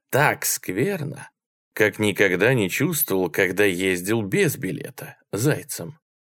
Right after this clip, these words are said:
Всякий раз, как отворялась в вагоне дверь и входил контроль, он вздрагивал и бледнел, но кондуктора не обращали на него внимания.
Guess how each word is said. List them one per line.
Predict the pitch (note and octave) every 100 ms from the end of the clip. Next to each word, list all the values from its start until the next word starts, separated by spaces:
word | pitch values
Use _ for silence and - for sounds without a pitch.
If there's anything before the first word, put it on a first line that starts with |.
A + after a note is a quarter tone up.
| _ _
Всякий | - - F3+ D#3 G2+
раз, | F2+ A#2+ B2+ -
как | - F#2
отворялась | G2 F#2+ F#2 G2 A2+ G#2 -
в | F2+
вагоне | F2+ F#2 A2+ B2+ G#2
дверь | F2 F2 F#2 B2 G#2
и | -
входил | G2+ - G2 F2+ A#2 G#2
контроль, | F2+ E2 D#2 A2 D#3 A#2+ - _ _
он | F#2+ A2
вздрагивал | F#2+ F2+ - D3 E3 F#2 E2+ F#2+
и | C#3+
бледнел, | C#3+ E3 F#3+ G#2+ F2+ E2+ D2+ - _ _ _ -
но | E2+ F#2 G3+
кондуктора | A#3 A3 F#3 - F#2 F2 B2
не | F#3
обращали | E3+ G2 - - F2
на | G#2+
него | C3 A#2 E2+
внимания. | F#2 C3 G#2 - - -